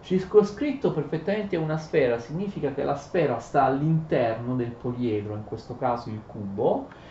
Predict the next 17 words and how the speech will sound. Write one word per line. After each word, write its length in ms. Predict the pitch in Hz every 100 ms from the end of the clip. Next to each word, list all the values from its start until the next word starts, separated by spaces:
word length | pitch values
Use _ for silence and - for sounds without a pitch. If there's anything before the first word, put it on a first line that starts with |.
| - -
e 540 | 202 175 147 185 220 - - - - - - -
tocca 880 | - - - - - 139 135 180 196 - - - -
il 280 | 180 170 160
cubo, 560 | - 165 131 120 135 151
è 220 | 185 -
tangente 1300 | - 202 208 196 202 151 117 113 113 - 123 120 127 - -
al 360 | 175 180 180 -
cubo 800 | - 240 240 208 247 247 240 - - -
in 560 | - 185 180 175 170 147
ciascuno 1300 | - - 240 233 - - - 208 147 139 143 143 135 - -
dei 300 | 151 220 214
punti, 880 | - 208 143 131 127 139 135 135 135
eh, 180 | - 143
medi 720 | 180 240 226 214 190 214 208
di 180 | 202 214
ogni 420 | 170 147 135 135
lato, 800 | 117 107 104 110 110 104 104